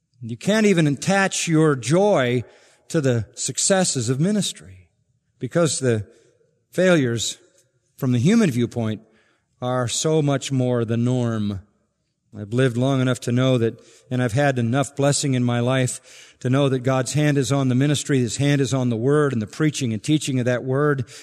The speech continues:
His hand is upon this church. Uh, we've seen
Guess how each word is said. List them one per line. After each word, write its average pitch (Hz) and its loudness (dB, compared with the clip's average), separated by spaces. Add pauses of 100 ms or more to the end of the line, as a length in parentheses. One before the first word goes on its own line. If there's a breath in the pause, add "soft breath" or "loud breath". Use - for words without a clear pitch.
His - -6
hand 143 0
is 117 -4
upon 123 -2
this 110 -4
church. 156 0 (400 loud breath)
Uh, 123 -2
we've 131 0
seen 156 2